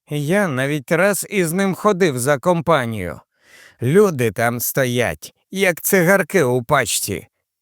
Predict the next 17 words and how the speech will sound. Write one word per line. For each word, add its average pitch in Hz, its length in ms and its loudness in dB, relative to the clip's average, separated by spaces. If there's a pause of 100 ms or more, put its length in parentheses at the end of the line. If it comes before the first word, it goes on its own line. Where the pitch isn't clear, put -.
(140)
Я 101 300 -6
бачив, 107 640 -6 (280)
як 175 280 0
одна 160 320 2
бабуся 139 640 2
давала 147 560 4
онукові 170 720 0
конверт 190 800 2
перед 131 280 0 (100)
тим, 185 200 0
як 170 260 0
той 165 280 0
мав 160 260 0
зайти 135 500 -2
до 135 160 0
кабінету». 127 840 -2 (640)
«Навіщо?» 113 1080 -4